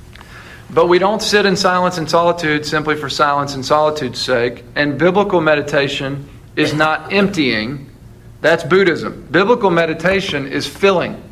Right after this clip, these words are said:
It's being filled with the Spirit and the Word. It's marinating in the truth of God's Word.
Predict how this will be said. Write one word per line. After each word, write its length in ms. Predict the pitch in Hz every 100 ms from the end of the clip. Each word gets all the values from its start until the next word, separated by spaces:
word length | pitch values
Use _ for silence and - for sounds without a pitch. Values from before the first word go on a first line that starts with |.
| - - -
It's 220 | - 151
being 320 | 147 175 185 170
filled 680 | - 196 196 175 151 117
with 560 | 143 143 120 107 - -
the 100 | 131
Spirit 680 | - 208 220 139 151 - -
and 480 | 190 180 147 147 - - - -
the 100 | 147
Word. 500 | 156 175 185 131 107
It's 180 | 147 -
marinating 920 | 147 151 175 202 165 127 120 123 131
in 140 | 143 143
the 80 |
truth 400 | 135 - 170 170
of 160 | 170 135
God's 320 | 135 135 127
Word. 460 | 120 143 127 -